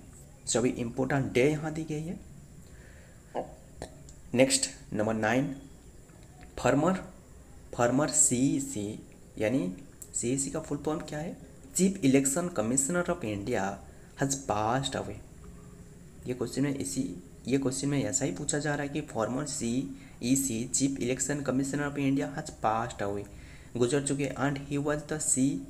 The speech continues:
सीईसी of which of the following? कौन सी, कौन सी city की उन्होंने, जो कि सीईसी थे, मतलब उन्होंने जो थे वो नाइनटीन नाइंटी सिक्स से ना, टू थाउजेंड वन तक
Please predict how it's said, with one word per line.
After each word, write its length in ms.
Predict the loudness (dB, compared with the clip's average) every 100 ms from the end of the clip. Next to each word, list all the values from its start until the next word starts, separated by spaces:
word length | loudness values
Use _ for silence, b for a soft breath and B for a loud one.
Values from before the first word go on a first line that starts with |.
| -14 -18 -18 -6
सीईसी 600 | 0 4 4 4 0 -2 -4 -4
of 100 | -4 -6 B B B B -2
which 180 | 2 2
of 100 | 2
the 120 | -2
following? 360 | -2 -2 -4 -6 -12 -18 -20 -20 -20 -20 -20 -20 -20 0
कौन 200 | 2 2
सी, 200 | 0 -2 -4 B B B B 2
कौन 220 | 4 4
सी 280 | 2 -2 2 0 0 -8 -20 -12 4
city 400 | 6 8 6 4
की 100 | 2
उन्होंने, 460 | 2 2 0 0 -6 B B B B
जो 120 | 0
कि 120 | 4 8
सीईसी 760 | 10 10 6 2 0 0 -4 -14 -14 2
थे, 380 | 2 2 -6 -18 -20 -20 -20 -20 -18 -6
मतलब 320 | -4 -2 -2 -2
उन्होंने 280 | -4 -4 -4
जो 140 | -6
थे 220 | -4 -4
वो 400 | -2 -2 -2 -4 B B B B 0
नाइनटीन 480 | 2 2 0 -2 0
नाइंटी 320 | 0 0 -2
सिक्स 340 | -4 -2 0
से 300 | 2 2 2 -2
ना, 200 | -4 -4
टू 440 | -4 -2 2 2
थाउजेंड 340 | 2 2 2 0 2
वन 240 | 6 6
तक 260 | 4 0